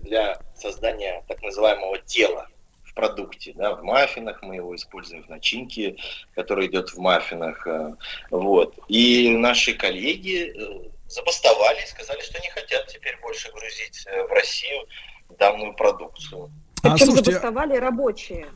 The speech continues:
Speaker 1: Рабочие,
Speaker 2: Ага.
Speaker 1: да. Именно
Speaker 2: Ну,
Speaker 1: не компания,
Speaker 2: мы
Speaker 1: именно рабочие.
Speaker 2: Ну, как, как организуется собрание рабочих, э, я видел в советских фильмах, да. Слушайте, а скажите, пожалуйста, а, э, много вы у них закупали-то? Они, для них это существенная потеря,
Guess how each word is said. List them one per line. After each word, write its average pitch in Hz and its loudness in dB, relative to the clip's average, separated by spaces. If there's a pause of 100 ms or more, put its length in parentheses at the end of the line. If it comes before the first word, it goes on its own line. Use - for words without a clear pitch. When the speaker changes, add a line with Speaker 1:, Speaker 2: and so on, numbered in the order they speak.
(120)
Speaker 1:
Рабочие, 135 -2
Speaker 2:
Ага. 120 2
Speaker 1:
да. 101 -4
Именно - -8
Speaker 2:
Ну, 202 2
Speaker 1:
не - 2
компания, 247 6 (100)
Speaker 2:
мы - -4
Speaker 1:
именно 151 -4
рабочие. - -4 (420)
Speaker 2:
Ну, 196 2
как, 277 2 (160)
как 247 0
организуется 226 0
собрание 202 0
рабочих, 208 0
э, 147 0
я 170 2
видел 147 0
в - -4
советских 127 0
фильмах, 90 0
да. 101 -2 (240)
Слушайте, 151 0
а - 0
скажите, 240 0
пожалуйста, 160 0
а, 196 2
э, 185 2
много 262 0
вы 220 2
у 196 2
них 175 2
закупали-то? 139 0
Они, 165 0
для 151 2
них 220 2
это 196 0
существенная 214 0
потеря, 104 -2